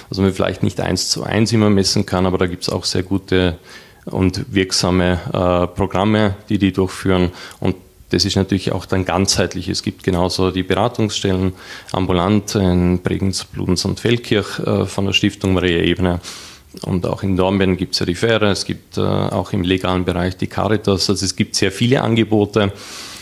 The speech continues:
und es gibt auch die stationären Einrichtungen der Stiftung Maria Ebene, wie Lukasfeld, äh, Carina oder eben das Krankenhaus. Also da wird sehr viel gemacht, was natürlich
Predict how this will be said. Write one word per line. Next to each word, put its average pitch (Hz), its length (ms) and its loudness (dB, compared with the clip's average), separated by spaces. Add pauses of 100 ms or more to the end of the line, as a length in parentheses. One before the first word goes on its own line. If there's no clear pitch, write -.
und 98 160 2
es 92 100 0
gibt - 160 -2
auch 95 120 0
die - 120 -4
stationären 95 540 0
Einrichtungen 95 540 0
der 92 80 2
Stiftung 95 400 0
Maria 90 220 4
Ebene, 95 420 2
wie 92 60 2
Lukasfeld, 92 800 0
äh, 104 120 2
Carina 90 480 2
oder 92 140 0
eben 90 160 0
das 92 160 -4
Krankenhaus. 95 640 0
Also 90 180 -2
da 90 80 0
wird 95 180 2
sehr 95 160 0
viel 92 200 0
gemacht, 92 480 0 (720)
was - 260 -2
natürlich 95 580 0